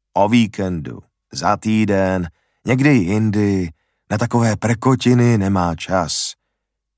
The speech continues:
Ale na chlast ano. Zavrtěla nešťastně hlavou. Ty dneska budeš doma, tati?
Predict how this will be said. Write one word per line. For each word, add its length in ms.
Ale 240
na 140
chlast 460
ano. 280
Zavrtěla 580
nešťastně 640
hlavou. 440
Ty 140
dneska 460
budeš 340
doma, 300
tati? 600